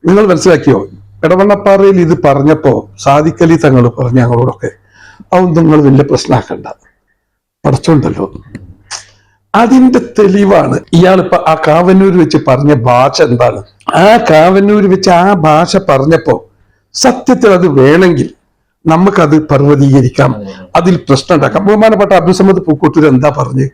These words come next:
Speaker 1: "ആ സമുദായത്തോട് ഞങ്ങൾ മാപ്പ് വയ്ക്കുന്നു." ഒരു കയ്യിൽ പെട്രോൾ ആണ് കയ്യിൽ കത്തിക്കാം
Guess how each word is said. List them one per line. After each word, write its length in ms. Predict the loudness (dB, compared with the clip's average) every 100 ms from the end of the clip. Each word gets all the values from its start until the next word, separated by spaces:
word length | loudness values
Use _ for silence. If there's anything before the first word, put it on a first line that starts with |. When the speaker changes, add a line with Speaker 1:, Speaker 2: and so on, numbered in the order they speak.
| _ _ _ _ _ _ _ _ _
Speaker 1:
"ആ 120 | 0
സമുദായത്തോട് 800 | 0 0 0 2 2 2 2 0
ഞങ്ങൾ 180 | 2 0
മാപ്പ് 340 | 2 0 0 0
വയ്ക്കുന്നു." 380 | 0 2 0 0 -6 -12 -20 -20 -20 _ 0
ഒരു 100 | 0
കയ്യിൽ 340 | 2 2 2 0
പെട്രോൾ 480 | -2 -2 0 2
ആണ് 120 | 4 4
കയ്യിൽ 160 | 2 0
കത്തിക്കാം 380 | -2 -2 0